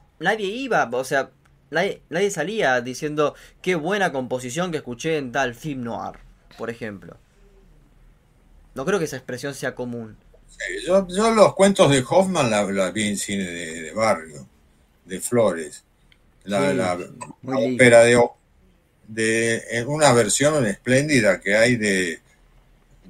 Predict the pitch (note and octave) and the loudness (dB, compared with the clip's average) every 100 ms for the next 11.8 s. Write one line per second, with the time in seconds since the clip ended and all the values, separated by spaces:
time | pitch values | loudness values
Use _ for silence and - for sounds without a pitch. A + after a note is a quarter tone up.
0 | _ _ _ F#2+ F#2 F#2 F#2 F#2+ G2 - | _ _ _ -10 -8 -8 -12 -12 -12 -6
1 | A2+ A2 G#2 G2+ - A#2+ A2 G#2+ G2 G2 | -4 -2 -4 -8 -4 -2 0 0 0 0
2 | F#2 F2 F2+ F2+ F2 F2+ G2+ G2+ G#2 A2 | -2 -6 -10 -12 -14 -14 -10 -8 -2 0
3 | A2 G2+ A#2 A#2+ A2 G#2 G2+ F#2 - F#2+ | 0 2 4 4 4 2 0 0 -2 -2
4 | G2 - G2+ G2+ F#2+ A#2 G#2+ - F2+ - | -2 -4 -4 -4 2 4 4 0 -6 -6
5 | _ _ _ - - - _ _ _ - | _ _ _ -20 -20 -20 _ _ _ -8
6 | G3 C3+ D3 D3+ E3+ D#3 D3+ G3 F#3+ - | -4 0 2 2 0 -2 -2 -2 -4 -6
7 | B2 A2+ _ _ _ _ D#3+ E3 D#3+ B3+ | -16 -16 _ _ _ _ -12 -12 -10 -6
8 | B3+ G#3+ G3 F#3+ F3+ - D3 D#3 D3 - | 0 0 0 0 -4 -4 -2 0 -2 -2
9 | F#3+ G3 D#3+ - C#3 D3 C3+ C#3+ C#3 - | -2 0 -4 -6 -8 -8 -4 -6 -8 -10
10 | D#3+ F#3+ C#3 D#3 F#3+ A#3 _ _ C3 B2 | -6 -4 -4 -4 -6 -8 _ _ -10 -8
11 | A#2+ A#2 A#2 _ _ - C#3 B2 | -6 -8 -14 _ _ -2 2 2